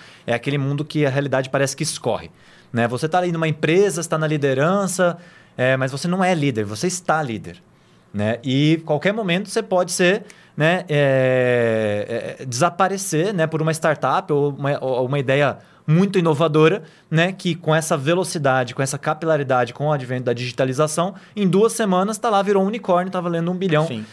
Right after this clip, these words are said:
Speaker 1: né, de reais, atingindo mais de cinquenta milhões de pessoas, né? A incerteza que permeia, né, o mundo também tem a ver com isso, com essa velocidade, as previsões estão cada vez mais difíceis de se acertar,
Speaker 2: Sim.
Speaker 1: né? É...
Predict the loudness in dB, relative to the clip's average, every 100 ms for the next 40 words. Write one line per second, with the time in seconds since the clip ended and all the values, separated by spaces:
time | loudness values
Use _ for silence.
0 | -10 0 2 2 2 4 4 4 0 -4
1 | -2 -2 0 -2 -4 -6 -4 -2 -2 0
2 | 0 -2 -4 0 0 2 0 0 -2 -4
3 | -12 -4 -2 -2 -2 -2 -2 0 2 2
4 | 2 -2 -4 -12 -20 -20 _ -8 -2 0
5 | 2 2 2 0 -6 _ -2 0 0 0
6 | -2 -2 -2 -2 0 -2 -2 -2 0 -2
7 | -2 -6 -6 -4 -4 -2 -4 -4 -4 -2
8 | -2 -2 -4 -2 0 0 -2 -4 0 0
9 | 0 -4 -10 -20 -20 -6 -4 -2 0 0
10 | 0 0 0 -2 -4 -4 -4 -2 -4 -2
11 | -2 -2 0 0 0 0 -2 -8 -18 -10
12 | -10 -6 0 0 0 -2 0 2 2 2
13 | 2 0 0